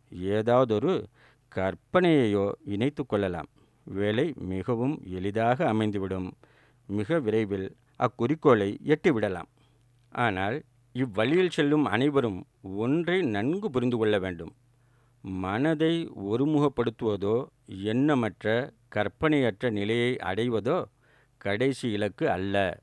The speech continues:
இறுதி இலட்சியம் மனதை மன அசுத்தங்களிலிருந்து முழுவதுமாக விடுவித்துக் கொள்ளுதல்.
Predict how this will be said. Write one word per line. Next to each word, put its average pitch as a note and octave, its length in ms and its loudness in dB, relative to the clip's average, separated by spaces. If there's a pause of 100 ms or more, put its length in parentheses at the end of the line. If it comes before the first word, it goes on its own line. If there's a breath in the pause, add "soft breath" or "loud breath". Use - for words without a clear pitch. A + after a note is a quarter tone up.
(540)
இறுதி C#3 300 0
இலட்சியம் A2+ 560 0
மனதை G2+ 440 0 (500 soft breath)
மன G2+ 280 -2 (260)
அசுத்தங்களிலிருந்து A#2 920 0 (300)
முழுவதுமாக B2+ 840 0 (180)
விடுவித்துக் D#3+ 560 -2
கொள்ளுதல். F#2+ 360 -2